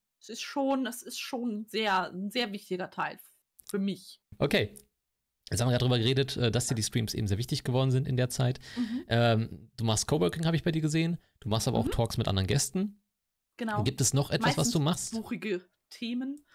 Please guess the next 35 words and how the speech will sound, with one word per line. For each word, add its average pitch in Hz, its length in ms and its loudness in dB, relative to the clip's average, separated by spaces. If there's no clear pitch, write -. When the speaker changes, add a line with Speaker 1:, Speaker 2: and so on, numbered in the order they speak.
Speaker 1:
Mm, 254 400 -2
was 240 200 -4
ich 269 60 -4
noch 320 160 -2
mache? 233 220 0
Ja, 226 100 0
ich 269 80 -8
mache 277 160 -2
relativ 269 500 -6
viel. 294 500 -6
Also, 214 500 -4
ähm, 208 320 -2
meistens 262 320 -2
sind's 247 160 -2
ja - 80 -2
Buchtalks, 349 540 -4
die 320 80 -8
ich 294 120 -10
habe. 277 240 -2
Das 247 160 -6
Speaker 2:
Ja. 233 80 4
Speaker 1:
heißt, 220 240 0
irgendwas, 226 520 -4
mm, 190 340 -8
Buchrelevantes, 220 1500 -4
sag 226 220 0
ich 220 140 -10
mal, 214 180 0
irgendwie, 208 400 -2
sei 180 200 0
es 180 120 -6
jetzt, 190 260 -8
äh, 180 340 0
Talks 180 340 -6
mit 202 180 -2